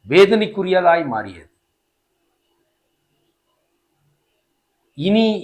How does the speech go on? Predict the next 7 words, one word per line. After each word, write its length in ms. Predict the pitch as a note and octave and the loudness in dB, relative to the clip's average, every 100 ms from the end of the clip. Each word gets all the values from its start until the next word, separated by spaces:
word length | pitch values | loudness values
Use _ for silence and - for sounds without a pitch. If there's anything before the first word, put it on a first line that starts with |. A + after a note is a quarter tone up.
| C#3 | -8
இந்த 160 | D#3 E3 D#3 - - _ _ _ _ _ _ _ _ - | -2 0 0 -2 -16 _ _ _ _ _ _ _ _ -16
நற்சீர், 680 | B2+ E3+ - - A3 D#3+ G#2 - - | 0 0 0 -4 -2 -2 -4 -20 -10
அவன் 300 | C3 C3 A#2+ B2 | -6 -6 -6 -8
முன்பு 300 | E3+ G3+ G3 | -6 -4 0
வாழ்ந்த 380 | D3+ D#3 G3 G3 | 4 6 4 0
அந்த 160 | F3+ D#3 C#3+ | -4 0 2
வாழ்க்கை 360 | D3 D3 - | 0 -2 -12